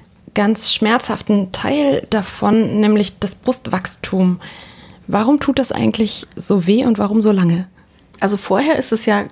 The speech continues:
Speaker 2: eine glatte Brust, also eine, eine, eine, eine flache Brust, ja. Und dann sind da angelegt, da drinne Zellen, also Brustgewebszellen, äh,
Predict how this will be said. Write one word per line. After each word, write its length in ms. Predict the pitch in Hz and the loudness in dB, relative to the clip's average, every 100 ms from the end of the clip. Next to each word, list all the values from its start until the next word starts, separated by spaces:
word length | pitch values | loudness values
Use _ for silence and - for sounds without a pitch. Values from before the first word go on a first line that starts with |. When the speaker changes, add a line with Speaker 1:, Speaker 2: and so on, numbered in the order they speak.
| _ | _
Speaker 2:
eine 180 | 208 202 - | -2 -2 -4
glatte 400 | - 220 220 233 | 0 0 2 -2
Brust, 500 | 202 - - 269 - | -4 -2 0 0 -2
also 200 | - 240 | -2 2
eine, 220 | 233 226 202 | 4 2 2
eine, 160 | 214 | 0
eine, 280 | 185 185 190 | 0 0 -2
eine 160 | 190 190 | -4 -6
flache 380 | - 262 - 294 | -2 -2 0 -2
Brust, 540 | - 214 330 - - | 0 -2 -2 -10 -8
ja. 220 | 214 254 - - - - | -4 -4 -4 -16 -16 -14
Und 200 | - 202 | -2 0
dann 460 | 190 202 240 262 226 - _ _ _ _ _ - | 2 4 4 2 -2 -10 _ _ _ _ _ -2
sind 280 | 214 233 | 2 2
da 80 | 220 | 0
angelegt, 800 | - 226 277 254 247 254 - - - | 0 2 2 2 0 -2 -12 -16 -6
da 100 | 214 | -2
drinne 360 | 208 208 220 196 | 0 2 2 0
Zellen, 420 | - 196 240 392 | 0 2 2 2
also 180 | 220 196 | 0 -2
Brustgewebszellen, 1500 | - 214 240 - - - 214 196 202 240 - - - 247 | 0 -2 -2 -10 -6 -4 0 0 0 -2 -8 -2 0 2
äh, 40 | 269 | 0